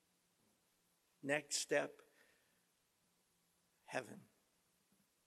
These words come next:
glory, the resurrection to come. It's safe to die when you have peace with God.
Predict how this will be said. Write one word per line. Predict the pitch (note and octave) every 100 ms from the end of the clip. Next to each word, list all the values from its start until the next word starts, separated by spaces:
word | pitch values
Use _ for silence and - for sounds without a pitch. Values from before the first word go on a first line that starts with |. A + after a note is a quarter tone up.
| -
glory, | A#2+ A#2+ A2+ A2 G2+ - _ _ _ _ _ _ _ _ _ _ _ _ _ _ _ _ _ _ _ _ _ _ _ _ -
the | A#2
resurrection | A#2 A2+ A#2 B2 - A#2+ A#2+
to | -
come. | - C#3+ B2+ G#2+ - _ _ _ _ _ _ - -
It's | D3+ -
safe | - F3 E3+ - - - - _ _ _ _ _ -
to | C3+
die | A#2+ C3 B2 - A2 A2 - _ _ _ _ _ -
when | C3+ B2+
you | B2+
have | B2 A#2+ - -
peace | - D#3 C#3+ - - -
with | - -
God. | -